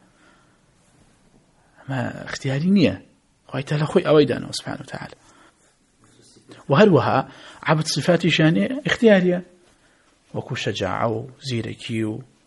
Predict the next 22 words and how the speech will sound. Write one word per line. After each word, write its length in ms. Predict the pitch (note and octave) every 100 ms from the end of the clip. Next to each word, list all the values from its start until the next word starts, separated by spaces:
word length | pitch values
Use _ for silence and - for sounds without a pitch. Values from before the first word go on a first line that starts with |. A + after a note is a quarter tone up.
| -
ڕاستگۆیی 640 | A2+ A#2 A#2 - A2+ A2+
و 260 | B2 A#2 A#2
سەخاوەت 720 | - C#3+ - A#2+ G#2 A#2+ -
و 20 | -
ئەوانە. 280 | A#2 - - _ _ _ _ _ - _ _ - - -
کەواتە 400 | F#3+ A#2 C3+ D#3 - - _ _ _ _
ستایشکردنی 800 | - - C#3+ C3 - C#3 D#3+ C#3
خوای 240 | - B2
سبحانه 300 | A#2 - C#3+
و 40 | B2+
تعالی 380 | B2+ B2 A2 A2+
لەسەر 160 | D3 -
شتە 160 | - A#2+
جوانەکان، 600 | B2 A#2 G#2+ - C#3+ C#3+ D3 - _
جوان 240 | - A#2+ A2+
ئیختیاریەکان، 920 | - - A#2+ - - - D3 E3 D#3+ - - - - B2
بە 80 | B2 -
صفاتی، 460 | B2 - C#3 - C3
بصفاته 760 | C3 - B2 D3+ C#3 A#2 A2 -
اللازمة 540 | B2+ C#3+ F3+ F3+ F#3+
والمتعدية. 760 | D#3 A2+ B2 - A#2+ G#2+ - - _ _ _ _ - -
بە 60 | _